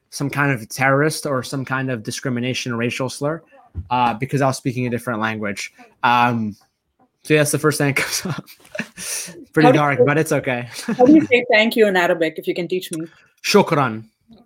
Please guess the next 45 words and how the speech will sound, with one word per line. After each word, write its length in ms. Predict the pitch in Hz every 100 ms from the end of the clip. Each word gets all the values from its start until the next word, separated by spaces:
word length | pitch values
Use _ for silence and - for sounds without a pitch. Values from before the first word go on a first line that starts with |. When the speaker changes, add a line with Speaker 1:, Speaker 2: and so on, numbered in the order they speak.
| _ _ _
Speaker 2:
Shukran. 600 | - 262 254 214 170 156 165
So 180 | 196
I 20 | 180
should 140 | 202
say, 340 | - 214 208 -
"Shukran, 520 | - 311 311 226 185
Mark. 380 | 180 185 302 - - -
Thank 220 | 214 226
you 60 | 240
so 300 | - - 202
much 380 | 202 196 269 -
for 140 | 208
being 180 | 175 208
such 200 | 214 294
a 60 | 381
wonderful 540 | 220 214 254 302 262
guest 500 | 170 185 190 - - -
on 100 | 185
our 120 | 190
show." 440 | 196 - 196 190 202 - - -
And 120 | 277
I'm 80 | 320
really 240 | 330 403 359
impressed 460 | 240 247 240 -
with 100 | 240
the 60 | 196
breadth 240 | 180 226
of 120 | 302
knowledge 380 | 196 190 262 311
that 140 | 196 180
you 80 | 165
have, 240 | 196 165 - _ _ _ -
because 260 | 277 285 -
people 280 | 349 359
look 160 | 311 -
at 160 | 269 277
you 80 |
as 100 | 262
a 60 | 214
podcaster, 920 | - 233 233 262 233 233 254 240 226 -
you 100 | 196
know, 120 | 214
as 120 | 208
a 40 | 196
top 300 | 208 202